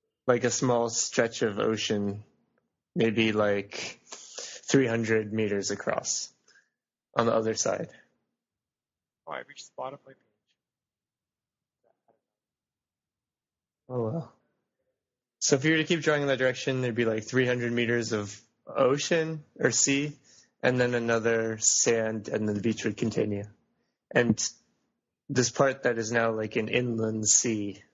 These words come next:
Speaker 1: will become important, but we're not there yet.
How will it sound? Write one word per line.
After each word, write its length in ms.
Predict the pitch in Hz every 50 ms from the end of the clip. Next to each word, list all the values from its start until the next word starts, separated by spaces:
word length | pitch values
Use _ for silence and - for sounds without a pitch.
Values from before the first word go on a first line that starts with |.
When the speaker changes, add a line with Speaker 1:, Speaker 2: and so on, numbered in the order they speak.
| _ _ _ _ _ _ _ _ _ -
Speaker 1:
will 100 | - 120
become 360 | 110 127 113 - 113 110 107
important, 520 | 104 101 101 - 117 104 101 101 101 - - _ -
but 180 | - - - - _ _ _ _ _ _ _ _ _ _ _ _ _ _ _ -
we're 80 | -
not 160 | - - - -
there 160 | - - -
yet. 100 | -